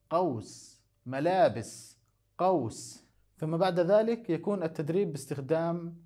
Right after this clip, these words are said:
جمل مفيدة تحتوي على كلمات فيها صوت السين مثل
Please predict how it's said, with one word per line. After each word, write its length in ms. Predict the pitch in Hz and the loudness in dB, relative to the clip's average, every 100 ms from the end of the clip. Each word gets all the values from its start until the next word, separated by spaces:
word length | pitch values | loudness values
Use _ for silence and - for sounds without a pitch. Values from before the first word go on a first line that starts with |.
| - | -6
جمل 340 | 156 180 165 | -2 0 0
مفيدة 380 | 165 - 180 160 | 0 -2 -2 -2
تحتوي 440 | 160 - - 151 | -4 -6 -2 0
على 220 | 139 160 175 | 0 0 -2
كلمات 560 | 185 180 180 175 175 - _ _ - | -2 -4 -4 -4 -6 -12 _ _ -6
فيها 220 | 165 147 | -2 0
صوت 400 | 139 139 135 139 | 0 -2 -2 -4
السين 420 | 165 - 113 98 - _ _ - | -4 -4 -6 -8 -16 _ _ 0
مثل 460 | 190 185 180 180 | 0 4 2 2